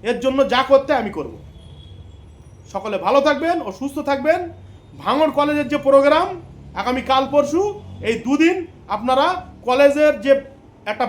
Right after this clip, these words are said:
বাগান আছে, পশ্চিম সাইডের বাগান, ওইদিকে নজর রাখবেন, সাথে কলেজের রুমগুলো নজর রাখবেন, সাথে কলেজের পিছন দিকটা একটু নজর রাখবেন আপনারা।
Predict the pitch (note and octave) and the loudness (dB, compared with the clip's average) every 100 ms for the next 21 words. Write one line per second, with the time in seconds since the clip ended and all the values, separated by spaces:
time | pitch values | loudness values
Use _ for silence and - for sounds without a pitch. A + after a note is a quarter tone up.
0 | G#3 A#3 C#4 C#4 C#4 D#4+ F#4+ F#4+ - - | 0 2 0 0 0 -2 -4 -8 -18 -20
1 | - - C4 B3+ D4 B3+ C4+ C#4 A#3+ B3+ | -20 0 0 2 -2 0 0 0 0 0
2 | C4+ C4+ C4 C4+ C4+ C4 C#4 C#4 B3+ D#4 | 4 2 2 0 0 0 0 0 0 0
3 | F#4 - - - _ - A3+ C#4+ C#4+ A#3+ | -2 -8 -20 -20 _ -8 -4 -2 -2 0
4 | C4 C4+ A#3+ C4 D4 D4 D4 C#4 C#4 C#4 | 0 2 2 2 0 0 2 2 2 2
5 | C#4 C4+ F4+ F4+ - - - - A3 C#4 | 0 -2 -4 -6 -12 -20 -16 -10 -4 -2
6 | A#3+ C4 C#4 - C#4+ C#4+ D#4+ C#4+ D4 - | 0 2 2 2 0 0 -2 -2 -4 -4
7 | C#4+ C#4+ B3 A#3+ G#3+ G3 F#3 D3 A#2+ - | -4 -4 -6 -6 -8 -10 -12 -18 -20 -20
8 | _ _ G3 G3 E3+ | _ _ -8 -6 -6